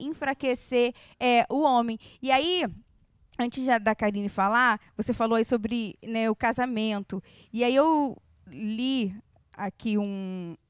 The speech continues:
uma feminista falando, e é algo que, sim, que às vezes a gente não percebe, algo muito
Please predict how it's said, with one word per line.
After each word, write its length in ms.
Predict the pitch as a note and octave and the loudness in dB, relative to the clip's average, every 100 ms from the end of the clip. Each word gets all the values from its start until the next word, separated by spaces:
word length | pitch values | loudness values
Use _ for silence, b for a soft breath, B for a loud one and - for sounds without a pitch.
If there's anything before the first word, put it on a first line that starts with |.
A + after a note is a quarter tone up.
| _ | _
uma 180 | G3+ G3 | -6 -4
feminista 680 | G3+ G#3+ G3 G#3+ B3 - F3 | -4 -4 -4 -4 -6 -6 -8
falando, 640 | - F3+ F#3+ A3+ A3+ E3+ b b b b b - | -4 -2 -2 -2 -4 -6 b b b b b -8
e 160 | G#3+ | 0
é 20 | A3 | 6
algo 300 | A#3+ C4 C#4 | 8 6 0
que, 80 | |
sim, 340 | - C#4+ C#4 C4 | -6 -4 -4 -4
que 160 | - C4 | -2 0
às 80 | |
vezes 180 | A#3+ C4+ | 0 -2
a 40 | C#4 | -4
gente 140 | C4 | -4
não 140 | C4+ | -4
percebe, 680 | C#4+ D#4+ E4+ - B3 A#3 G#3 | 0 -2 -4 -2 0 0 2
algo 240 | A3 A#3+ B3+ | 2 2 0
muito 1040 | A#3+ C4+ D#4 F4 G4 _ F4 E4+ E4 D4 | -2 -2 0 -2 -6 _ -2 0 0 -2